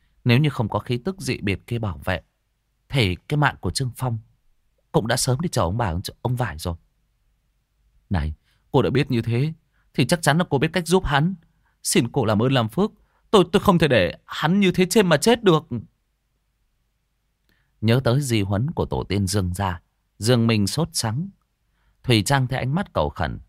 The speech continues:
thì cũng cảm động. Chỉ là với y thuật mà cô học được từ sư phụ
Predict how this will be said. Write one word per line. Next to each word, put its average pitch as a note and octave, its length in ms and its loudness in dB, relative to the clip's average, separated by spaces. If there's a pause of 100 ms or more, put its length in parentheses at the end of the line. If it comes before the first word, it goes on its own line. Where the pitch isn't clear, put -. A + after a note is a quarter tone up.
(140)
thì F2+ 140 -2
cũng E2 200 -6
cảm D2 260 -2
động. D#2+ 200 -4 (540)
Chỉ A2 160 0
là F#2+ 180 2
với C#3 280 -4
y D3 100 -2
thuật G#2+ 260 -6
mà D2+ 140 -4
cô G#2+ 160 -6
học G#2+ 280 -6
được C#2 200 -10
từ D#2 100 -6
sư G#2+ 260 -6
phụ - 300 -4